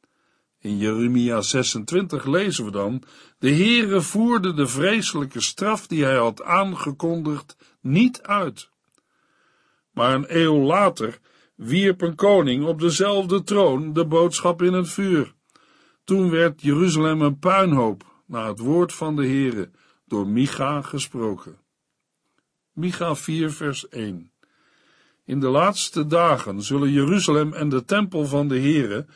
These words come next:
een grote aantrekkingskracht op de wereld uitoefenen, en mensen uit vele landen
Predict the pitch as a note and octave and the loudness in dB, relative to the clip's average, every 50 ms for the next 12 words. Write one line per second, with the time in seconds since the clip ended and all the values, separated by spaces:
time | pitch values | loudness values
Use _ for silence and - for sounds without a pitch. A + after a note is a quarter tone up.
0 | - - - _ _ - - B2 B2+ B2 - - D#3 F#3+ G#3 A3 A#3+ F#3+ - F#3 | -20 -20 -20 _ _ -4 -2 0 0 2 0 2 2 2 4 2 2 2 0 -2
1 | D#3+ - F3+ G3 G#3+ A3 F#3 - F#3+ F#3+ F#3 F3+ - E3+ D#3+ C#3+ - - - E3 | 0 2 2 2 2 0 -2 0 0 0 0 0 -2 -4 -2 -2 -4 -4 -2 0
2 | E3+ E3+ D#3+ - - D#3 D3 D3 C#3 C#3 D3 F3+ G#3 A3 G#3 F3+ D3+ D3+ D3+ - | 0 0 0 -2 -4 -4 -4 -2 -2 -2 -2 -2 -2 -2 -2 -2 -2 -2 -4 -4
3 | C3 B2+ B2+ A#2+ - B2 B2 A2+ - - A#2 G2+ F#2 F2+ F2+ F2 _ _ _ _ | -2 -2 -2 -2 -4 -8 -10 -10 -10 -8 -10 -8 -8 -8 -10 -12 _ _ _ _
4 | _ _ _ _ _ - A2 A2+ C3 C3 D3+ F#3 G#3+ G#3 - - E3+ D#3 D3+ D3 | _ _ _ _ _ -8 -6 -4 -2 0 2 2 2 0 0 -2 -2 0 0 0
5 | C#3+ C#3 - - F#3 G3+ G#3 G3 E3 D#3 C#3+ C#3+ D#3+ E3 D#3+ D3 B2 G2+ F#2+ G2+ | -2 -4 -4 -4 -4 -2 -2 -2 0 0 2 2 2 2 0 -2 -4 -4 -4 -6
6 | B2+ C3 | -8 -10